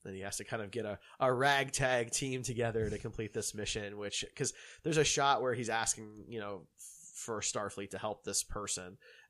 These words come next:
um, and I'm assuming they say no, and it's another Star Trek Insurrection or Star Trek Three where they just say, you know, "Fuck it, we'll do it ourselves," <laughs> kind of thing, and they do. Um,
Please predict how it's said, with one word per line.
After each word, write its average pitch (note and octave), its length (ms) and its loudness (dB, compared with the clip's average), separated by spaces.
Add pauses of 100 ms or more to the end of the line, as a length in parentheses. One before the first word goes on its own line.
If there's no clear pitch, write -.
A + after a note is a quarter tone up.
um, F2+ 420 -6
and G2+ 180 -4
I'm G#2 120 -6
assuming C#3+ 380 4
they A#2 120 -2
say F#2+ 220 -4
no, F2+ 480 -10 (240)
and G2 480 -6
it's F#2+ 200 -6
another G2 380 -4
Star G2 300 -2
Trek G2+ 240 -4
Insurrection B2 840 0
or G2 220 -4
Star G2+ 240 -4
Trek F#2+ 320 -6
Three G#2+ 400 -6
where F#2 340 -8 (280)
they G2+ 60 -6
just F2 260 2
say, F2+ 300 -2
you F#2+ 120 -4
know, D#2+ 220 -8 (220)
"Fuck - 300 -4
it, F#2 140 -2
we'll G2 80 -4
do F#2 160 -4
it F2+ 60 -4
ourselves," G#2+ 680 2
<laughs> - 120 -10
kind D#3+ 180 2
of D3+ 160 -2
thing, B2+ 300 -2
and G#2+ 100 -6
they G#2 120 -6
do. G2 280 -6 (520)
Um, F#2+ 380 -4